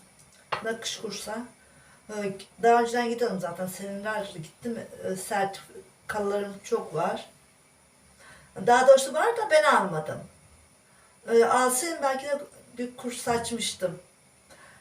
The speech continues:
Ee, ondan sonra yine başladım. Bu sene tekrar başladım. Gidiyorum işte. Ee, öyle. Ne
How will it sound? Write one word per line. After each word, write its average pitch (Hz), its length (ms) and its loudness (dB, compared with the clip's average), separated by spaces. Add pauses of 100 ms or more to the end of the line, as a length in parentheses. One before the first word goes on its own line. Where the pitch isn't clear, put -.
(120)
Ee, - 40 -12 (500)
ondan 254 280 0
sonra 269 180 -4
yine 277 260 -4
başladım. 208 440 -4 (200)
Bu 226 60 -12
sene 214 360 -8
tekrar 208 380 -4
başladım. 180 480 -8 (1700)
Gidiyorum 240 480 0
işte. 262 440 -2 (1700)
Ee, - 40 0
öyle. 214 320 -4 (1400)
Ne 208 100 -14